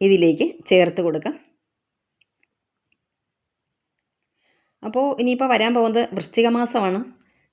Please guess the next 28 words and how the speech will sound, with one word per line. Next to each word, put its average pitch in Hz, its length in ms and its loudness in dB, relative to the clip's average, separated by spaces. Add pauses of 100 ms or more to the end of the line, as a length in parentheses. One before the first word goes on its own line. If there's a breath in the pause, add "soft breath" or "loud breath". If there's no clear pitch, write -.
നമുക്ക് 202 300 0 (200)
ഇതുപോലെ 196 440 4
മീനോ 226 380 -2 (160)
അങ്ങനെയുള്ള 208 580 -2
ഒരുപാട് 208 400 2 (360)
അധികം 233 320 2
പേരും 233 320 4
ചിലപ്പോൾ 233 300 -4
കുറച്ച് 226 240 -4
വ്രതം 226 260 0
എടുക്കുന്നവർക്കൊക്കെ 226 760 -2 (120)
നല്ലൊരു 247 320 4
കറിയാണ് 185 420 0
കേട്ടോ 170 160 -2
ഇത്. 156 240 -2
നല്ല 196 180 -6
അടിപൊളി 196 480 0
ടേസ്റ്റിൽ 180 380 0
നമുക്ക് 160 300 -2 (240)
ചോറ് 170 260 4
കഴിക്കാൻ 170 360 0
പറ്റും 165 300 -2
ഈ 185 140 -4
ഒരു 170 120 0
തീയൽ. 170 340 2 (2250)
അപ്പോൾ 233 100 0
ഇത് 240 140 2
ചേർത്തിട്ട് 202 400 0